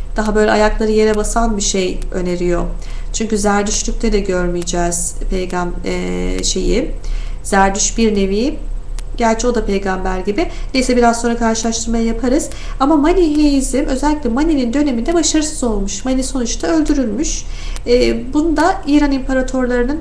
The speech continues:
Sasan imparatorlarının vazgeçmesi var bu, e, ilk dönem destekleme politikasından. Çünkü, e, almış başına gitmiş bir, e, topluluk arz ediyor o dönemde.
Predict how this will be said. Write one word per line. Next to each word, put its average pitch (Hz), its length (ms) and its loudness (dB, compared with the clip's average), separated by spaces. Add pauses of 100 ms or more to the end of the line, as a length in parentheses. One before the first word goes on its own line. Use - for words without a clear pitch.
(160)
Sasan 254 300 -2
imparatorlarının 233 840 -2 (380)
vazgeçmesi 240 800 0
var 196 220 0
bu, 208 220 0 (140)
e, 202 260 -2
ilk 240 260 -2
dönem 202 340 0
destekleme 214 640 -2
politikasından. 202 800 -4 (340)
Çünkü, 320 380 0
e, 233 760 0 (240)
almış 262 360 2
başına 269 260 0
gitmiş 262 500 -2
bir, 240 280 0
e, 220 440 0
topluluk 240 520 -2
arz 202 280 2
ediyor 190 420 -2 (180)
o 202 120 -2
dönemde. 196 600 -2